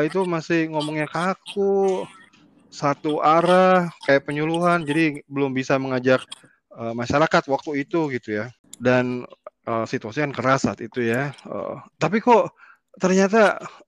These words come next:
saya aja nggak, saya aja ngerasa saya nggak bisa nih. Kalau di wilayah ini kayaknya saya, <laughs> kalau saya kerja langsung pun saya babak belur tuh. Eh, ternyata pada jadi gitu. Ya, yang saya sebut tadi namanya itu bahkan saya lihat itu di Facebook,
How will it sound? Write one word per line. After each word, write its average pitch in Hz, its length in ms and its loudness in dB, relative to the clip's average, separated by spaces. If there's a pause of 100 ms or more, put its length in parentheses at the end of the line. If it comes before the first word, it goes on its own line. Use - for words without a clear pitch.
(120)
saya 151 240 6
aja 185 160 6
nggak, 151 240 6
saya 156 160 4
aja 190 160 4
ngerasa 160 320 2
saya 151 160 2
nggak 117 80 -2
bisa 139 160 2
nih. 117 160 -6 (320)
Kalau 127 160 -2
di 127 160 0
wilayah 127 320 0
ini 151 80 -4
kayaknya 156 240 -2
saya, 156 160 2
<laughs> - 320 -2
kalau - 160 -2
saya 156 160 -2
kerja 139 240 0
langsung 131 240 0
pun 170 160 -8
saya 165 80 -2
babak 120 240 -4
belur 143 240 -2
tuh. 113 160 -10 (240)
Eh, 208 80 0
ternyata 247 720 -2 (240)
pada 180 240 -2
jadi 180 400 0
gitu. 135 320 -4 (880)
Ya, 147 240 0
yang 147 320 2
saya 139 160 2
sebut 143 240 -4
tadi 151 160 4
namanya 143 400 2
itu 208 80 -6
bahkan 220 480 2 (560)
saya 135 240 0
lihat 170 240 2
itu 190 160 -6
di 190 240 0
Facebook, 190 560 -2